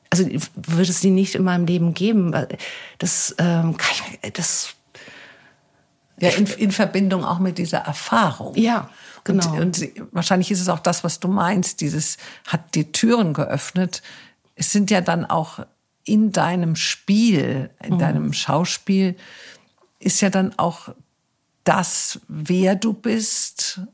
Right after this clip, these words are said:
Speaker 2: und wie du fühlst, auch immer irgendwo sichtbar.
Speaker 1: Ja.
Speaker 2: Also das ist ja nicht etwas, was verborgen bleibt.
Speaker 1: Ja.
Speaker 2: Also ich glaube zumindest ganz
Speaker 1: Ja.
Speaker 2: feste daran,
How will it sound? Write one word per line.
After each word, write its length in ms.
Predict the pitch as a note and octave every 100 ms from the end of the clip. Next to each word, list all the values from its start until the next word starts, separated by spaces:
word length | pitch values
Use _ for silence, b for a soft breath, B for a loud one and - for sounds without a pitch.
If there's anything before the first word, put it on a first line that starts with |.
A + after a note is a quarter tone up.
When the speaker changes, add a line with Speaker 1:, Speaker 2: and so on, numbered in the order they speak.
| _
Speaker 2:
und 200 | E3+ D#3+
wie 120 | F#3 F3
du 100 | E3
fühlst, 760 | - - G#3 A#3 G#3 - -
auch 100 | D#3+
immer 320 | - F#3+ F#3+ -
irgendwo 380 | F#3+ F#3 F#3
sichtbar. 800 | F3 G#3+ - - - A2+ A2 B2+ - -
Speaker 1:
Ja. 280 | E3 C#3 D#3 - -
Speaker 2:
Also 160 | E3+
das 240 | F3 E3 -
ist 180 | F3+ -
ja 100 | F#3
nicht 360 | F#3+ - -
etwas, 440 | E3 F3+ E3+ - -
was 140 | D3+
verborgen 880 | - D#3+ - C#3+ D#3+ F#3 D3 C3+ B2
bleibt. 640 | - E3 E3+ D#3+ - -
Speaker 1:
Ja. 60 | -
Speaker 2:
Also 160 | - C3
ich 180 | D3+
glaube 280 | - C#3 B2
zumindest 420 | B2 C3+ C#3 B2
ganz 160 | F3 E3+
Speaker 1:
Ja. 60 | C#3+
Speaker 2:
feste 300 | E3+ - D3
daran, 440 | B2 B2 B2+ A#2+